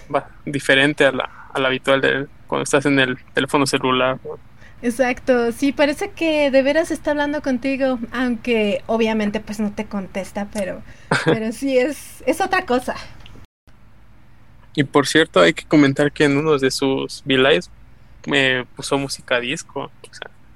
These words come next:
Speaker 2: ¿Ya ven? Por eso les dijimos en el episodio anterior que los mayores de sesenta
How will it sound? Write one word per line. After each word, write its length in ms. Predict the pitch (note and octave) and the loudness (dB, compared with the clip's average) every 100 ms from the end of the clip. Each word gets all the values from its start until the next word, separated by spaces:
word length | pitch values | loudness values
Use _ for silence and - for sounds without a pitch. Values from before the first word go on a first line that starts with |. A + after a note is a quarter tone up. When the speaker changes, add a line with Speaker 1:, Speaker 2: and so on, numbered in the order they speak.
| - | -8
Speaker 2:
¿Ya 220 | E4+ F#4 | -4 -4
ven? 200 | F#4+ G#4+ B4+ - - | -2 -2 -2 -6 -14
Por 200 | G#3+ A3 | -8 -4
eso 320 | C4 D#4 - F4 | -2 -4 -6 -4
les 220 | E4 A#3+ | -4 -6
dijimos 880 | G3+ - B3 C4+ B3 A#3+ B3 C4+ - | -8 -6 -4 -2 -2 -4 -6 -8 -8
en 120 | A#3+ A3+ | -4 -2
el 100 | G#3+ | -4
episodio 680 | G#3 G#3 - C#4+ C4 G#3+ - - | -4 -8 -4 -4 -2 -6 -8 -12
anterior 720 | C4+ D#4 D#4 A#3+ G#3 G3+ A3+ - - | -10 -8 -2 -2 0 -2 -4 -10 -4
que 140 | A3+ | 0
los 300 | A3 C#4+ E4 C#4+ | 2 2 2 0
mayores 600 | A#3+ F#3 G#3+ A3+ G#3+ F#3+ | -2 -2 -4 -4 -6 -8
de 80 | |
sesenta 600 | F3 - A3+ A#3+ A3 G3 | -12 -8 -4 -4 -4 -6